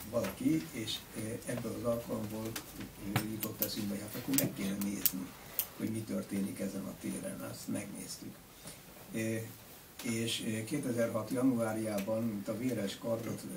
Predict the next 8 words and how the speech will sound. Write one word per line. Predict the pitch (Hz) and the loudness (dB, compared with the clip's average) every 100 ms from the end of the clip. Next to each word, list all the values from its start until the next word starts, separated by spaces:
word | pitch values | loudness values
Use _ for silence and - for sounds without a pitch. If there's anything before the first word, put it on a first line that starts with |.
| - 104 | -6 -2
ö, | 113 156 - - | 4 4 2 -2
tévéállomásról | - 131 120 110 104 104 107 101 101 104 | 6 8 8 2 2 0 2 0 0 0
tévéállomásra | 98 110 101 104 98 - 101 101 - - 107 | 4 4 4 10 10 10 6 -6 -8 -6 -4
mentem | 110 101 - - | -4 -2 -2 0
reggelente | 110 104 - - - - | -2 -2 -4 -4 -4 -2
a | - | 0
reggeli | - - - 101 107 | 2 2 0 -2 0
műsorba, | 120 113 139 123 127 143 | 0 0 2 2 6 6